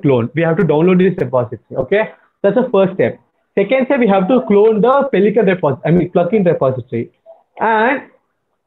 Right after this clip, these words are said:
where to clone the repository? Not inside the website, because the, uh, there will be hell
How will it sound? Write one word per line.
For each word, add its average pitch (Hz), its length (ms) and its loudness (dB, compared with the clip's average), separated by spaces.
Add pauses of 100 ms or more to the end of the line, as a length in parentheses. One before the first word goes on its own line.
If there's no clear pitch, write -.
where 208 400 2
to 254 80 0
clone 247 240 2
the 226 120 4
repository? 208 640 0
Not 160 460 0
inside 180 360 2
the 220 40 4
website, 127 560 -2
because 240 420 0 (380)
the, 208 300 0 (320)
uh, 156 320 2
there 185 160 2
will 208 100 4
be 233 180 2
hell 185 220 2